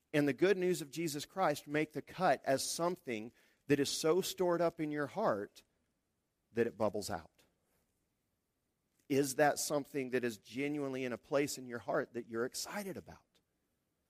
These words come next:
Or does it feel more like a responsibility that we're trying to force? And we just go through the motions week after week because that's what I'm supposed to do.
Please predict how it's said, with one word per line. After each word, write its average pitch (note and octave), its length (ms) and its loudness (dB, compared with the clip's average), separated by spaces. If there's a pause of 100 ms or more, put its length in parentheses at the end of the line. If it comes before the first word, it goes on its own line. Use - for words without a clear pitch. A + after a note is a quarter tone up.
(920)
Or C#3 120 0
does C#3+ 160 -2
it A2 80 -4
feel F3+ 200 0
more D#3+ 160 -6
like D3 200 0
a C#3+ 60 -20
responsibility B2 840 -4
that G2+ 140 -8
we're G#2+ 80 -8
trying A#2+ 320 -6
to F#2+ 60 -8
force? - 680 -4 (760)
And G#2+ 100 -12
we G#2+ 80 -10
just A#2 220 -6
go C#3 160 4
through C#3 180 -6
the B2 80 -10
motions A2+ 560 -6
week A#2 260 -8
after A#2 280 -4
week G#2+ 380 -8
because F#2+ 380 -12 (260)
that's B2+ 180 -2
what C#3 140 0
I'm B2 120 -4
supposed - 560 -10
to G2 60 -14
do. D#2+ 160 -18